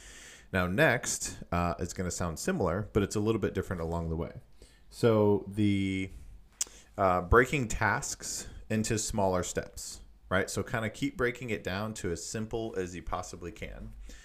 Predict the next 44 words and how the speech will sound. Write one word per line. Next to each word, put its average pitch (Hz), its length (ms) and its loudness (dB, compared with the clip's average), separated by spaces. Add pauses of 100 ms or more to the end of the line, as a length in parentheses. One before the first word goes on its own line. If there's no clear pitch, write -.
(300)
And 104 300 2
so, 117 160 6
like, 107 280 2
those 143 220 0
large 110 420 2
and 98 140 -2
daunting 95 380 -4
tasks - 720 -8 (400)
can - 200 2
often 120 340 0
just 107 180 0
stress 107 300 2
us 110 160 0
out 95 360 -2
and 95 280 -2
make 98 180 -2
us 104 160 0
not 98 180 0
even 95 200 -2
wanna 90 180 -2
start, - 460 -6 (480)
right? 85 280 -2
So 90 260 2 (100)
those 101 420 2
big 101 480 0
things 87 460 -4
that - 120 -4
you're 92 120 -2
wanting 95 320 -2
to - 120 -10
do 87 440 -4 (460)
can 107 140 -2
sometimes 107 460 0
just - 220 -6
seem 98 180 -4
too 110 200 -4
big, 120 280 2
and 92 120 -2
you 87 40 -4
think, 90 220 -4
"I 95 100 0
don't 95 160 -2
have 92 160 -2
any 82 200 -6